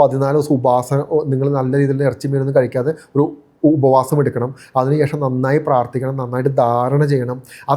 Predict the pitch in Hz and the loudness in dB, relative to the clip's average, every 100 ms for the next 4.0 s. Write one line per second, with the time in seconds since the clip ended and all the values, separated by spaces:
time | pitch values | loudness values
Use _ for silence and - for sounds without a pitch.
0 | 143 135 131 131 151 139 123 127 - _ | 4 4 4 0 0 -2 -4 -6 -18 _
1 | - - _ - 156 160 170 175 180 185 | -20 -20 _ 4 4 4 4 2 2 0
2 | 160 151 151 143 127 131 147 135 123 131 | -2 0 0 2 2 0 -2 -2 -4 -6
3 | 143 139 135 131 139 143 127 135 127 | -2 0 0 -2 0 2 2 -2 -6